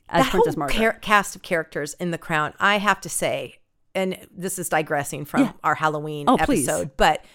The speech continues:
Speaker 2: it is phenomenal.
Speaker 1: Oh, it's, if you have not watched The Crown, especially these last few seasons when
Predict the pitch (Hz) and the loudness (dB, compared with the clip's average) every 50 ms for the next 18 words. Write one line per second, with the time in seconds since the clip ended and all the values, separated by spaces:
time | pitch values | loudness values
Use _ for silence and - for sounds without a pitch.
0 | _ _ _ - 277 269 214 202 185 160 - - - - 180 160 123 117 - - | _ _ _ 0 2 4 4 4 2 0 -4 -4 -4 -2 -2 -2 -4 -6 -8 -10
1 | - - - - - 180 - - _ _ _ - - - - 196 202 - 233 - | -14 -16 -10 -2 0 0 0 0 _ _ _ -4 -4 -4 -6 -10 -6 -4 -2 0
2 | 240 247 220 208 262 277 294 320 311 269 247 240 226 220 - - 214 - - 170 | 0 0 0 2 2 2 4 4 4 4 6 4 4 4 2 -4 -6 -4 -2 0
3 | 143 127 107 160 151 - - - - - - - 202 - 277 285 - 311 302 277 | 0 -2 -2 -6 -10 -12 -18 -20 -20 -6 -2 -2 0 0 0 0 0 0 0 0
4 | 285 240 220 220 190 190 190 - - 196 175 - 180 175 156 160 165 160 156 151 | 0 2 4 6 6 6 4 2 -2 -4 -2 -2 -4 -2 0 0 2 2 0 0
5 | 165 147 151 160 156 151 151 147 143 135 | 0 2 2 2 4 2 2 0 -2 -4